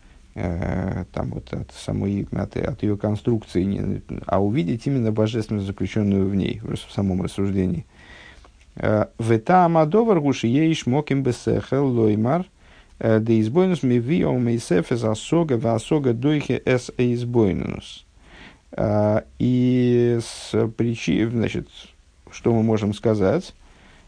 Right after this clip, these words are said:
Э, что уместно ска-, что уместно предположить, э, что избойнунус приводит,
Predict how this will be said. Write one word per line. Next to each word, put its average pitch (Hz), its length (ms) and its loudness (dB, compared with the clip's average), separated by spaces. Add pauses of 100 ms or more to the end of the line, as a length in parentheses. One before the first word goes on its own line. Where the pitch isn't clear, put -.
(200)
Э, 110 360 2
что 110 500 2
уместно 143 540 0
ска-, 143 400 0
что 117 520 0 (460)
уместно 127 500 0
предположить, 104 800 -2 (1000)
э, 110 320 0
что - 240 0 (140)
избойнунус 143 680 2
приводит, 131 800 2